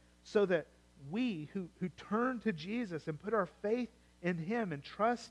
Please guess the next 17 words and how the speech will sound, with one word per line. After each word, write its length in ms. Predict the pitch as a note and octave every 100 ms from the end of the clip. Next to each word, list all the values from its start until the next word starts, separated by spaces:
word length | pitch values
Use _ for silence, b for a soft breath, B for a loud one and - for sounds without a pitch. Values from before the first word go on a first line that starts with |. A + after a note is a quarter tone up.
| -
in 140 | F3
him 360 | E3+ G#3 A3 D3 b b b
and 120 | E3+
seek 220 | - A3+
to 80 | F#3+
walk 520 | D#3 D3+ F#3+ B3 A3+ - b b F3+
with 180 | F#3 -
him 280 | G#3+ A3+ F3
and 80 | D#3+
obey 500 | D3 C3 F#3 A3+ A3
him, 320 | F#3+ A3 E3+
that 100 | D#3 D3 E3
we 340 | A#3+ C#4 G3 -
can 120 | E3
receive 600 | E3 D3+ - C4 A#3+ D#3+
God's 280 | F3+ F3 D3+
mercy 560 | F3 B3+ A#3 D3 C#3